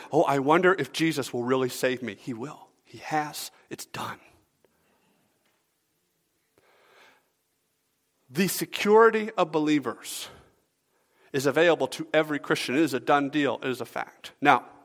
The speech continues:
let me hasten to say, the feeling of assurance in your heart that you know for sure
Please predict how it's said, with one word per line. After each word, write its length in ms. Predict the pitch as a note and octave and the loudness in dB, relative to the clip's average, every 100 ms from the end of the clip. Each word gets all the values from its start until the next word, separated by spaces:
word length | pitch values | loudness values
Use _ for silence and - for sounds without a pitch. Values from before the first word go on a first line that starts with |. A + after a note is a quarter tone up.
| _ _ _ _ _ _ | _ _ _ _ _ _
let 80 | E3+ | 0
me 60 | F3 | 2
hasten 340 | F#3 E3+ D#3+ | 4 2 -2
to 60 | C#3 | -4
say, 260 | - D3 | 0 0
the 140 | B2+ C#3 | 0 -6
feeling 500 | - F#3+ F#3+ G3 F3 | -6 -4 2 2 2
of 80 | |
assurance 480 | C3+ - F3 F3 E3+ | 0 -2 0 0 -2
in 80 | D3 | -4
your 80 | C#3 | -4
heart 440 | - F3 - - - - - _ _ - - | 0 0 0 -8 -20 -20 -20 _ _ -8 -2
that 140 | C3+ | 0
you 120 | C#3 | 0
know 300 | B2+ D3 E3 | 2 4 4
for 180 | E3+ D3+ | 2 -4
sure 420 | - E3 F3+ F#3+ | -4 -2 -2 -2